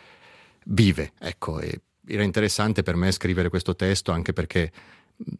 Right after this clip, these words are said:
è più difficile contrarre amicizia dopo una certa età rispetto a, all'adolescenza, perché uno ha il suo orizzonte, le sue persone di riferimento, eppure secondo me il fatto di essere ancora disposti all'amicizia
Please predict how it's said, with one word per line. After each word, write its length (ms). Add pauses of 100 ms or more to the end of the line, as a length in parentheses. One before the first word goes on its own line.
(180)
è 100
più 120
difficile 680 (280)
contrarre 760 (140)
amicizia 600
dopo 220
una 100
certa 300
età 240
rispetto 480
a, 140
all'adolescenza, 920
perché 540
uno 320
ha 80
il 160
suo 220
orizzonte, 640
le 80
sue 180
persone 380
di 80
riferimento, 680 (220)
eppure 360
secondo 340
me 160
il 100
fatto 300
di 120
essere 280
ancora 300
disposti 640
all'amicizia 760